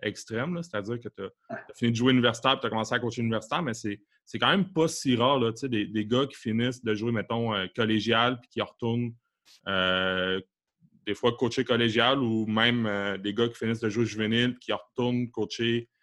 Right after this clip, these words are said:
cadet. Euh, tu sais, le fait, t'en as parlé un peu, là, mais le fait que t'aies une, une, pas une si grosse différence d'âge, est-ce, tu sais, ça a été quoi, euh, ça a été quoi tes, tes,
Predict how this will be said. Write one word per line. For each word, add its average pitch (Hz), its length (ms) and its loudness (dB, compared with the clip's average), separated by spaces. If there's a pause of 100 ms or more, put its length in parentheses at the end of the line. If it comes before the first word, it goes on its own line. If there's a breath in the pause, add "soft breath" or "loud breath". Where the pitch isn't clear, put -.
(240)
cadet. 117 680 4 (440)
Euh, 92 560 0
tu 62 100 -8 (240)
sais, 135 220 0 (560)
le 113 160 2
fait, 151 300 2 (140)
t'en 117 120 2
as 117 80 2
parlé 123 260 2
un 139 80 0
peu, 165 160 -2
là, 180 120 0
mais 147 100 -2
le 110 100 2
fait 147 220 -6
que 110 80 0
t'aies 120 200 0
une, 110 400 -2
une, 101 440 -6 (680)
pas 135 100 2
une 131 100 0
si - 200 -10
grosse 117 320 2
différence 113 380 -2
d'âge, 117 400 -2 (600)
est-ce, - 240 -10
tu - 60 -20 (220)
sais, 131 140 -2
ça 123 120 0
a - 20 4
été 113 220 -2
quoi, 131 400 0
euh, 98 560 -2
ça - 200 -12
a - 40 -4
été 113 120 -8
quoi 139 160 -6
tes, 98 220 -6
tes, 92 420 -6